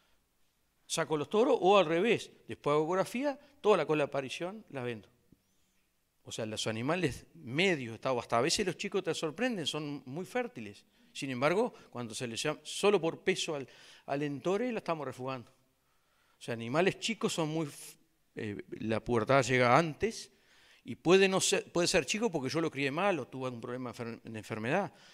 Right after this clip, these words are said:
¿Y por qué no le dejas la oportunidad? De repente es flor de madre, una madre chica, yo diría moderada a ni-, nivel de nuestro campo natural, sería la mejor madre, que sea fértil y longeva y sana. Esa sería la mejor vaca. Y si quiero tener productos pesados, tan pesados, cruzo.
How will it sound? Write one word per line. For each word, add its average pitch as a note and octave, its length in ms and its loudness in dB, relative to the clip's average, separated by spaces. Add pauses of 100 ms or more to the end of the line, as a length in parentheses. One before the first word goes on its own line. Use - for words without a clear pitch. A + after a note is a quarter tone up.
(160)
¿Y B2+ 40 -16
por C#3+ 140 -2
qué G#3 80 -2
no A#3 60 0
le A3 60 6
dejas G3 200 4
la F#3 80 2
oportunidad? D3+ 540 -6
De A2+ 80 -8
repente E3+ 280 -6
es - 60 -8
flor G3 300 0
de E3 100 0
madre, E3 240 0
una C3 160 -2
madre G#3+ 420 2
chica, G#3 720 4 (320)
yo F3 100 -6
diría G3 180 8
moderada F3 840 8
a A2+ 40 -2
ni-, A#2+ 140 -6 (100)
nivel C3 300 -2
de E3+ 100 -2
nuestro D3 220 -6
campo C#3+ 240 -4
natural, C#3 480 -2 (400)
sería C3+ 320 0
la C3+ 80 0
mejor E3 300 0
madre, G#2+ 360 -2
que B2 120 -6
sea F#3+ 220 4
fértil A3 500 2
y F#3+ 60 2
longeva C#3 600 2 (320)
y C#3 100 -14
sana. G#2 520 0 (280)
Esa G#3 260 -2
sería B2+ 200 -2
la B2 60 -2
mejor B2 280 -4
vaca. C3+ 380 -2 (580)
Y C3 100 -4
si B2 160 -2
quiero G#3+ 300 0
tener E3+ 260 0
productos D#3 380 -2
pesados, D#3 460 -2
tan C3+ 220 -2
pesados, F#3+ 220 -6
cruzo. D#4+ 460 -4